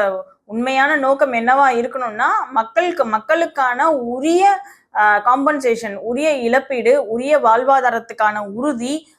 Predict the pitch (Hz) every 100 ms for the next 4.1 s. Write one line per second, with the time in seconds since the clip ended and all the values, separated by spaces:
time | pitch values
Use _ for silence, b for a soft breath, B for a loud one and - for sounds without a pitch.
0 | - 214 214 226 262 302 302 247 220 220
1 | 240 262 302 247 254 269 247 240 233 214
2 | 202 233 233 285 240 214 240 330 285 262
3 | 262 359 392 214 214 240 285 285 254 233
4 | 262